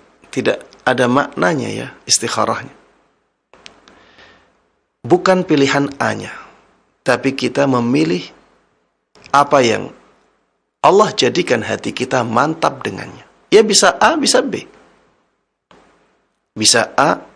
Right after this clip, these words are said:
bisa B. Yang jelas, kita kembalikan kepada kemantapan hati kita setelah istikharah.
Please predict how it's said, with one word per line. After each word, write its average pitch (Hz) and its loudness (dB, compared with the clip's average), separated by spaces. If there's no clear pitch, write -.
bisa 151 0
B. - -16
Yang 120 2
jelas, 151 4
kita 170 2
kembalikan 127 0
kepada 110 -4
kemantapan 123 -2
hati 110 -6
kita 123 -8
setelah - -2
istikharah. - -8